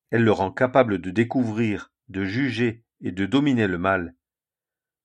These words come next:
Mais aucune mesure de puissance spirituelle ne peut annuler le fait que le mal est là. Dieu soit béni.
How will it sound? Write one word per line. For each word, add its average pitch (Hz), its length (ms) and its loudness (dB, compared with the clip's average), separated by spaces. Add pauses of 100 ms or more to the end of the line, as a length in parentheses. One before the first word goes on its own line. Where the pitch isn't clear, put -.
(120)
Mais 117 240 0
aucune 147 300 -2
mesure 131 340 0
de 117 80 -4
puissance - 540 -6
spirituelle 127 840 -4 (340)
ne 113 100 0
peut 110 240 4
annuler 143 360 4
le 117 100 4
fait - 340 -4
que - 100 -4
le 98 140 0
mal 110 240 0
est 85 80 -2
là. 82 300 -4 (1040)
Dieu 110 260 0
soit 117 200 -4
béni. 85 380 -6